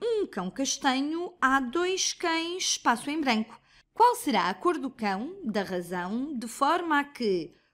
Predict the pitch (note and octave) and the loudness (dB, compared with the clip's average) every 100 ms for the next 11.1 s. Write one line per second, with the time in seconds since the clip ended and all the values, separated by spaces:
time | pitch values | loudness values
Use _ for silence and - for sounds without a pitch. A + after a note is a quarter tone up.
0 | _ C#4 G3 D#4+ D4 B3 F#3 E3+ E3 G3 | _ -6 -2 2 2 2 0 -4 -6 -6
1 | F#3 - B3 - C4 C#4+ E4+ F#4+ G4+ C4 | -4 -2 -2 0 -2 0 -2 -2 0 0
2 | A#3+ B3+ - C#4+ D4 D#4+ A#3 G3+ D#4+ C#4 | 0 -2 0 0 0 -2 -2 4 4 4
3 | G#3+ F#3+ F#3 B3 G#3 D#3+ D#3+ F3+ F#3+ A3 | 2 0 -2 0 0 0 -6 -4 -2 -2
4 | - B3 C4+ D4 C#4+ D4+ D4 F4+ G4 G#3 | 0 0 0 -2 -2 -4 -4 -4 -2 -2
5 | - - _ _ B3 G#3 G3+ F#3+ G#3+ B3+ | -4 -18 _ _ -2 0 -2 -2 0 0
6 | D4+ - C4 C#4+ D#4+ B3 A#3 C#4+ B3+ G#3+ | -2 -2 -2 0 -2 -6 -4 0 2 2
7 | F#3+ F#3 F#3 - E4 D4 - G3 G3 F3 | 0 -2 -2 -4 0 0 -2 -6 -8 -8
8 | - B3 - B3 G#3+ G#3 A#3 E4 - - | -6 -4 -2 0 2 2 0 -2 -6 -10
9 | - - B3+ D4+ B3 G#3+ C#4 D4+ D4 - | -20 -4 2 2 2 2 2 2 0 0
10 | B3+ A#3+ C4+ - E4+ C4+ A#3+ B3+ C4 - | 0 2 0 0 0 0 0 -4 -4 -6